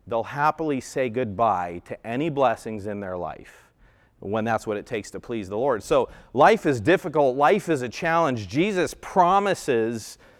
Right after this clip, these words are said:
struggle and difficulty in life. And that's why I love what we're gonna do today. We're gonna read about John the Baptist. John the Baptist was a faithful man who loved the Lord. We're gonna look at what God says about John the Baptist, but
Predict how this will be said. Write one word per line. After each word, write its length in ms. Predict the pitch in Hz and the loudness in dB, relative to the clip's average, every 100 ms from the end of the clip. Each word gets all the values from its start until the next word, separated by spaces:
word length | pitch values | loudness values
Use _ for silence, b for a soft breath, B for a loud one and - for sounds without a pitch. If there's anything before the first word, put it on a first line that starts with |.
| b | b
struggle 600 | - - 156 156 160 139 | -16 0 6 6 6 2
and 120 | 120 | 2
difficulty 520 | 127 - 151 151 143 | 2 2 0 -2 0
in 100 | 123 | -2
life. 220 | 123 107 113 | 0 -2 -2
And 80 | |
that's 160 | 135 - | -2 4
why 160 | 180 151 | 8 8
I 40 | |
love 400 | 135 143 160 156 B B - | 10 10 8 6 B B 4
what 100 | 131 | 6
we're 100 | 160 | 6
gonna 120 | 190 | 6
do 180 | 165 190 | 4 4
today. 300 | 185 156 123 | 6 6 6
We're 160 | 123 | 4
gonna 160 | 139 135 | 2 2
read 280 | 120 151 170 | 2 4 4
about 300 | 156 147 117 | 4 4 2
John 280 | 135 131 139 | 2 2 2
the 80 | |
Baptist. 720 | 120 120 117 - 101 80 - - b b - | 0 0 0 -2 -6 -8 -14 -20 b b -10
John 340 | 107 131 156 208 | 2 6 6 6
the 80 | 160 | 4
Baptist 540 | 139 135 139 127 - | 4 4 2 -4 -4
was 160 | 120 104 | -4 -4
a 80 | |
faithful 1080 | 98 - - 185 156 165 - 127 92 76 78 b b _ | -6 -10 0 4 6 4 0 -2 -2 -4 -8 b b _
man 420 | 113 123 107 87 | -4 -4 -4 -6
who 180 | 76 123 | -6 -4
loved 280 | 107 123 107 | 4 4 4
the 100 | 110 | 0
Lord. 260 | 101 98 90 | 0 -2 0
We're 100 | 135 | 0
gonna 120 | 131 | 0
look 120 | 139 | 0
at 80 | 120 | 0
what 120 | 117 | 0
God 260 | 120 113 104 | 2 0 0
says 180 | 127 | -2
about 220 | 117 107 101 | -2 -2 -2
John 260 | 117 113 | -2 -2
the 60 | 104 | -2
Baptist, 480 | 113 120 - 110 - | 0 0 -2 -4 -2
but 180 | 113 | -2